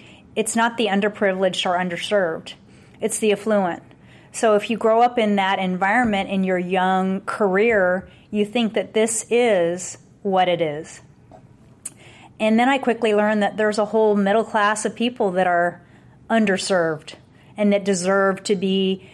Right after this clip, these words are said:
treated fairly and to have quality products, something that they can afford and something they could be proud of.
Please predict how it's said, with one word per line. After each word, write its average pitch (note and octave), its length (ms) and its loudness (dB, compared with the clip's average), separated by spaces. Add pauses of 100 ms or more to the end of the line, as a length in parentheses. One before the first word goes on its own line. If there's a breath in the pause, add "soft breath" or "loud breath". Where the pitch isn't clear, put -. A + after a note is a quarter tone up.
(120)
treated A3+ 420 0
fairly A3+ 680 2
and A3 120 0
to G#3 100 0
have F#3+ 280 -2
quality G3+ 480 2
products, G#3 560 0
something G#3+ 380 -4
that F#3 120 -4
they B3 120 2
can G#3+ 160 -2
afford G3 380 0
and G#3 100 -2
something G3+ 320 -6
they F3+ 120 -4
could F3+ 120 -6
be F3+ 100 -4
proud F3+ 420 -2
of. D4 240 0